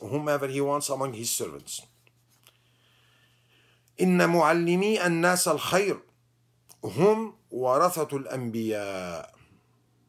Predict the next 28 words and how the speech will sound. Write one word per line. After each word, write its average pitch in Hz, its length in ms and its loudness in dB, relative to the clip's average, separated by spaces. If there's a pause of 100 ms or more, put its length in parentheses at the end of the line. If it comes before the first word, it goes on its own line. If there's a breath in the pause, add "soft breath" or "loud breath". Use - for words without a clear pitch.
(140)
The 107 120 -6
people 139 280 -8
who 107 160 -8
teach 135 280 -6
Islam 135 360 -4
to 110 100 -8
other 135 200 -2
people, 123 540 -10 (560)
the 92 100 -12
people 113 340 -10
of - 180 -12
knowledge, 139 540 -4 (320 soft breath)
are 139 180 2
the 131 200 -2
inheritors 185 1080 0 (160)
of - 260 -6
prophets. 110 540 -4 (300 loud breath)
وحاملو 156 920 0
اللواء. 120 1160 -2 (440 soft breath)
And 113 180 -8
they're 135 140 -2
the 117 180 -6
carriers 147 600 -4
of 104 240 -12
the 110 80 -6
banner 123 480 -2
of - 160 -14
Islam. 98 580 -10